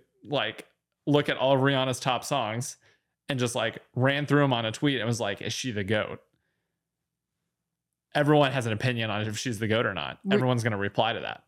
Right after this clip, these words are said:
Speaker 1: Everyone's gonna engage with that tweet.
Speaker 2: Mm-hmm.
Speaker 1: It's relevant because you used a Rihanna ha-, a Rihanna tag in a tweet. So now it's gonna be lumped in with a bunch of Super Bowl tweets, allowing it to possibly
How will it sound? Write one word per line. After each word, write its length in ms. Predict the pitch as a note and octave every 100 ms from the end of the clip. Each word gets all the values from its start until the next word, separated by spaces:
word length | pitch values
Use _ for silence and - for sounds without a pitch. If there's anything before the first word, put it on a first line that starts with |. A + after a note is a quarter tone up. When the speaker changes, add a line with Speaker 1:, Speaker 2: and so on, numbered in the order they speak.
| -
Speaker 1:
Everyone's 280 | B2 B2+ A#2
gonna 140 | B2
engage 380 | A#2 A2+ A2+ A2+
with 100 | A2
that 160 | F#2+
tweet. 280 | - C3+ G3+
Speaker 2:
Mm-hmm. 200 | F#3 F3 F#3+ _ _
Speaker 1:
It's 260 | B2 - -
relevant 540 | C#3 G3 D#3+ A#2+ A2
because 500 | - A#2+ A#2+ G#2+ - - _
you 200 | C3 B2+
used 240 | C3 B2 C3
a 40 |
Rihanna 420 | A2 A#2 A#2 A#2
ha-, 220 | G#2+ C#3+ -
a 60 | C3
Rihanna 420 | B2 B2 A2+ G#2
tag 440 | D#3 C#3+ A2+ A#2+ - - _ _ _ _
in 80 | B2
a 60 |
tweet. 380 | A2 F3 D3 F#2 - _
So 120 | -
now 220 | C3 B2+
it's 140 | A#2+ -
gonna 120 | C3+
be 320 | A#2+ A#2 A2+ -
lumped 260 | D3 C#3 C#3+
in 80 |
with 100 | B2+
a 20 | A2+
bunch 180 | A#2+
of 60 | G#2+
Super 260 | - C#3+ A#2+
Bowl 140 | A2+
tweets, 400 | - G#2 F2 - - - -
allowing 380 | A#2 A#2 B2
it 160 | A2+ -
to 120 | C3
possibly 680 | A2 C3+ C#3 A#2+ A2 A2 G#2+